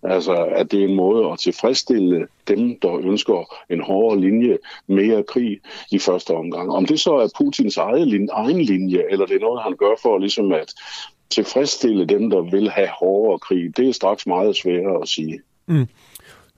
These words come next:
Speaker 2: Claus Mathisen, lige her til sidst, det, det er en lidt anden, lidt anden ting. Jeg kunne, det er bare fordi, jeg, jeg,
Speaker 1: Mhm.
Speaker 2: jeg studser over... Nu har vi også nogle, øh, nogle lyttere, som gerne vil have, at vi gør tingene lidt anderledes, også fordi vi hedder Den
Speaker 1: Mhm.
Speaker 2: Uafhængige og så videre. Jeg bare studser over, når vi ligesom har dig eller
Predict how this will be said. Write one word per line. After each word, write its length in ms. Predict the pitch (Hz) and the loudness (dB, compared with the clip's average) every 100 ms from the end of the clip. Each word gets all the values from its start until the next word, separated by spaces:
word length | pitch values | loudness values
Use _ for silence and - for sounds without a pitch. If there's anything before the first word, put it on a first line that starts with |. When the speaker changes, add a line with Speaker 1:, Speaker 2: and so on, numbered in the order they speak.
| _ _ - | _ _ -4
Speaker 2:
Claus 160 | 165 120 | 0 0
Mathisen, 240 | 143 131 | 0 2
lige 140 | 170 190 | 2 2
her 120 | 185 | 0
til 120 | 151 | -2
sidst, 260 | 170 180 - | 0 0 0
det, 180 | 156 | 0
det 60 | 147 | 2
er 40 | |
en 60 | 147 | 2
lidt 120 | 190 | 2
anden, 220 | 185 185 185 - - - - | 2 0 -2 -10 -20 -20 -4
lidt 220 | 165 202 | 0 0
anden 120 | 185 | 0
ting. 340 | - 190 156 | 0 -2 0
Jeg 100 | 151 | -2
kunne, 140 | 135 147 80 - - - | -2 -4 -8 -16 -8 -4
det 60 | |
er 40 | 160 | 0
bare 140 | 190 | 0
fordi, 160 | 190 196 | 0 0
jeg, 160 | 165 | 2
jeg, 100 | 165 | 2
Speaker 1:
Mhm. 120 | 120 143 | 2 0
Speaker 2:
jeg 160 | 165 | -2
studser 360 | - 202 233 220 | 0 0 2 2
over... 220 | 175 156 - _ - - - - - - - | 2 0 -2 _ -20 -20 -20 -20 -20 -20 0
Nu 80 | 156 | 2
har 120 | 175 | 4
vi 100 | 170 | 4
også 260 | 151 170 180 | 4 2 0
nogle, 300 | 151 139 131 | 2 4 2
øh, 60 | |
nogle 180 | 135 131 | 2 2
lyttere, 260 | 147 170 139 | 2 2 0
som 160 | 123 | 0
gerne 200 | 120 131 | 0 0
vil 80 | 135 | 2
have, 80 | 120 | 2
at 60 | |
vi 80 | 143 | 2
gør 160 | 127 120 | 2 0
tingene 340 | - 143 120 | 0 0 2
lidt 120 | 117 | 0
anderledes, 420 | 113 120 127 104 98 | 0 2 2 0 -2
også 140 | 113 | -4
fordi 140 | 120 | -4
vi 180 | 117 107 | -4 -2
hedder 220 | 104 135 110 | 0 0 0
Den 140 | 110 | 0
Speaker 1:
Mhm. 160 | 107 92 | 2 2
Speaker 2:
Uafhængige 400 | 120 165 127 104 | 2 2 0 0
og 60 | |
så 80 | 123 | 0
videre. 220 | 113 120 - - - - _ | 2 0 -2 -12 -20 -20 _
Jeg 80 | 143 | -2
bare 140 | 160 | 0
studser 260 | 180 214 202 | 2 0 2
over, 100 | 185 | 2
når 80 | 156 | 4
vi 80 | 143 | 2
ligesom 220 | 175 190 | 2 0
har 100 | 139 | 0
dig 380 | 123 120 175 170 | 2 2 2 2
eller 540 | 139 123 113 110 104 | 2 2 2 0 -2